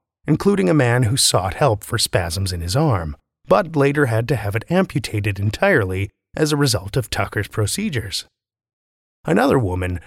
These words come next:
required more than a dozen corrective procedures to fix the hack job he'd done to remove her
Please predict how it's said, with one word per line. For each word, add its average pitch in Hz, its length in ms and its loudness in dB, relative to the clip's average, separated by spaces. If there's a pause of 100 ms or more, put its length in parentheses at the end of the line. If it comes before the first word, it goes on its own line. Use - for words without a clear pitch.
(120)
required 165 500 4
more 156 280 4
than 143 140 2
a 131 80 2
dozen 131 540 0
corrective 143 600 -2
procedures 113 840 -2 (340)
to 156 80 0
fix - 280 -2
the - 80 -4
hack - 360 -4
job 87 400 -4 (220)
he'd 139 240 -2
done 110 220 2
to - 120 -4
remove 123 520 0
her 117 200 -2